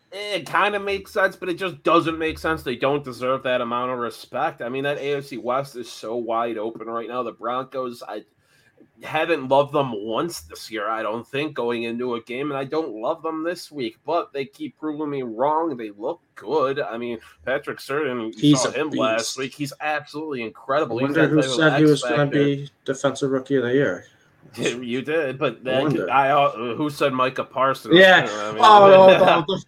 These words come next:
Speaker 2: the, oh, the
Speaker 1: my sweet
Speaker 2: favorite.
Speaker 1: baby, my
Speaker 2: The
Speaker 1: sweet
Speaker 2: favorite.
Speaker 1: Hey, I made a prediction before the draft even that Micah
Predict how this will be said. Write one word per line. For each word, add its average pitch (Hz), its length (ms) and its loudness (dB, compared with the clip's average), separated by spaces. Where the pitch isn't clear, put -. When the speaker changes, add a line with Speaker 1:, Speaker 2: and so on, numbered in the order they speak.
Speaker 2:
the, 226 80 10
oh, 180 260 10
the 175 160 6
Speaker 1:
my 165 160 8
sweet 185 220 8
Speaker 2:
favorite. 190 240 4
Speaker 1:
baby, 185 400 2
my 170 100 2
Speaker 2:
The 233 160 10
Speaker 1:
sweet 190 160 2
Speaker 2:
favorite. 196 680 6
Speaker 1:
Hey, 214 360 2
I 185 140 8
made 220 240 4
a 202 60 2
prediction 185 600 -4
before 175 480 0
the 156 200 -10
draft 160 580 -2
even 135 220 -8
that 135 100 -4
Micah 147 180 0